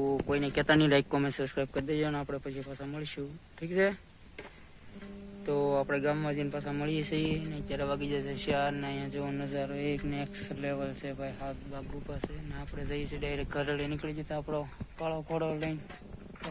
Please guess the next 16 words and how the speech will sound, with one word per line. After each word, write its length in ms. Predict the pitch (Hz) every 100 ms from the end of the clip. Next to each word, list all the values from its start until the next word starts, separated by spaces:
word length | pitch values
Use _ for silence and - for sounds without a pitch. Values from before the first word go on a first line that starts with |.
| 151
કાળો 220 | 160 156 151
ઘોડો, 200 | 151 151 - - - - - - -
ઠીક 160 | - 208
છે? 80 | 220 180 - - - - - -
તો 60 | 151
વીડિયોમાં 340 | 147 156 147
બી 140 | 147 143
કન્ટિન્યુ 400 | 143 147 143 143
બને 160 | 143 143
રહેજો, 200 | 139 139 135 - -
આપણે 180 | 147 147 156
ગામમાં 280 | 156 151 139
જઈને 160 | 139 143
મળીએ. 300 | 143 135 - - - - - - - _ _ - - - - - - - - - - - - - -
તો 40 |
આપણે 220 | 202 208